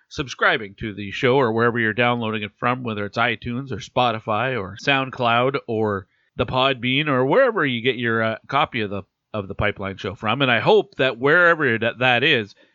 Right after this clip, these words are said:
you're able to leave a rating or a comment or both, uh, because what you say will encourage others to give the show a try.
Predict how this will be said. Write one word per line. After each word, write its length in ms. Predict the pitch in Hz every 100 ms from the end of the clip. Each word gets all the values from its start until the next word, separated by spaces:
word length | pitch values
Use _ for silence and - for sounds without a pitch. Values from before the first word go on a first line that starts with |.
| _
you're 300 | 98 127 127
able 340 | 127 160 156
to 140 | - 131
leave 520 | 131 143 147 143 131 -
a 260 | 113 107 110
rating 540 | 104 151 160 160 156
or 240 | 131 113 98
a 40 |
comment 540 | - 131 139 143 139 -
or 160 | 101 98
both, 400 | 120 156 151 _ _ _ _ -
uh, 60 | 98
because 400 | 98 - 107 98
what 140 | 113
you 280 | 107 160 180
say 320 | - 151 151
will 360 | 135 143 147 127
encourage 580 | 143 131 143 135 123 -
others 480 | 160 165 110 110 - _ _ _ -
to 80 | 139
give 180 | 147 147
the 120 | 139
show 260 | 160 147
a 140 | 135 131
try. 340 | - 202 113